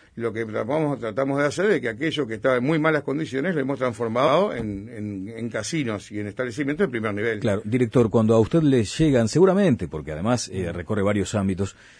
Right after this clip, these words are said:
Speaker 2: esas informaciones respecto, che, Javier, mirá que en Cerro Largo va el pobrerío al casino. Y, y voy a ir al punto ese que tiene que ver con una promesa que se había hecho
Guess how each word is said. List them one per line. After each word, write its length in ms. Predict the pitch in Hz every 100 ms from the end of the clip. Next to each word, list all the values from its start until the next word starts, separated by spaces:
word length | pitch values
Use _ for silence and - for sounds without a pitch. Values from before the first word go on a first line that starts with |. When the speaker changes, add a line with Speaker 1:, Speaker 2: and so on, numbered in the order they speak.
| _ _ _ _ _ _ -
Speaker 2:
esas 200 | 165 143
informaciones 480 | 113 113 110 147 127
respecto, 380 | 127 143 135 - - _
che, 160 | - 110
Javier, 240 | 113 117
mirá 180 | 110 147
que 280 | 143 135 -
en 180 | 104 95
Cerro 300 | - 95 101
Largo 400 | 139 123 90 - _ -
va 340 | - 113 143
el 120 | 113
pobrerío 840 | 87 92 82 92 117 90 76 73
al 120 | 73 82
casino. 340 | 87 - 80 -
Y, 240 | 113 -
y 60 | 135
voy 160 | 175
a 40 | 175
ir 140 | 165
al 140 | 156 113
punto 340 | 147 131 131
ese 240 | 135 143
que 100 | 104
tiene 220 | 95 110 104
que 60 |
ver 160 | 104 110
con 360 | 117 117 120 -
una 480 | 98 104 98 85 78
promesa 380 | 98 139 - 95
que 80 |
se 100 | 85
había 200 | 80 87
hecho 360 | 98 92 87 73